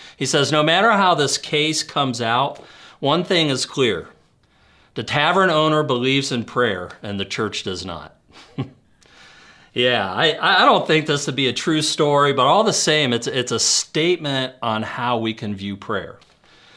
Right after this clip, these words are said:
Reminds me of the, the farming community that, community that's decided to, to meet at the church to pray for rain,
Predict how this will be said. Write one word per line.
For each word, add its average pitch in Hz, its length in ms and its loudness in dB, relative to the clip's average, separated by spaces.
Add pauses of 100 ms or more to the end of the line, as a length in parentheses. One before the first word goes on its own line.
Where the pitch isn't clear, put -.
(280)
Reminds 139 520 0
me 135 140 2
of 117 120 2
the, 113 220 2
the 113 100 0
farming 147 460 2
community 107 420 -4
that, 101 500 -8
community 113 520 -2
that's 110 300 -6
decided 127 840 -2
to, 107 220 -4
to 107 100 -4
meet 123 260 -2
at 135 120 -2
the 113 80 -10
church - 480 -2
to 110 80 -6
pray 120 320 -2
for 113 200 -4
rain, 104 480 -4